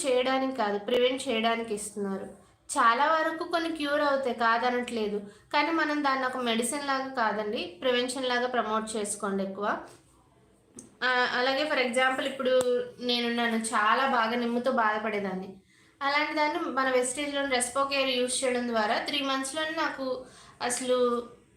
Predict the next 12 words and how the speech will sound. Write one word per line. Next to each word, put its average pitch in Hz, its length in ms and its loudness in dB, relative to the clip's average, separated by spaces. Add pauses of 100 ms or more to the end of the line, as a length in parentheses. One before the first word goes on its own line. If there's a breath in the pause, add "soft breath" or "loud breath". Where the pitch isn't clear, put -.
(380)
బాగా 240 380 2
రిజల్ట్ 262 360 2
వచ్చింది. 226 260 -2
ఎంతలా 240 360 0
అంటే 262 520 0
విపరీతంగా 262 600 0
దగ్గి, 226 520 -2
బాగా 226 340 2
ఎక్కువ 247 240 -4
కళ్ళు 233 300 -2
పడుతూ 233 360 -2
ఉండేది. 196 520 -4